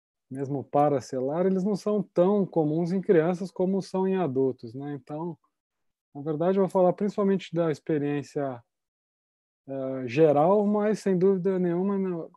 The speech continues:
o máximo que eu conseguir, eu vou tentar, eh, enfatizar as particularidades, as diferenças cri-, em crianças, que é o que interessa a nós todos aqui, neurocirurgiões pediátricos. Eu acho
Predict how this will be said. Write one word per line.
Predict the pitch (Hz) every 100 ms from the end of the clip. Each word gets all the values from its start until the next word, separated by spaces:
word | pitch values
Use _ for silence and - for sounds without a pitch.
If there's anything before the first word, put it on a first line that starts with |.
| - _
o | 151
máximo | 151 180 175 190
que | 196
eu |
conseguir, | 185 180 - 143 151
eu | 175 170
vou | 180
tentar, | 180 180 147 170 170 151 - _ _ _ _ 147
eh, | 143 143
enfatizar | 139 160 147 147 143 160
as | 160
particularidades, | 165 160 - 170 156 143 131 165 160 147
as | 139
diferenças | 151 170 156 156 - 170 -
cri-, | 190 170
em | 156
crianças, | 170 180 156 156 175 - 143 - _ _ _ _ _ _
que | -
é | 175
o | 175
que | -
interessa | 180 185 165 139 147 160
a |
nós | 143 147 -
todos | 147 147 139
aqui, | 139 - 147
neurocirurgiões | 143 143 - 147 143 151 143
pediátricos. | - 156 135 123 120 - 143
Eu |
acho | 180 175 202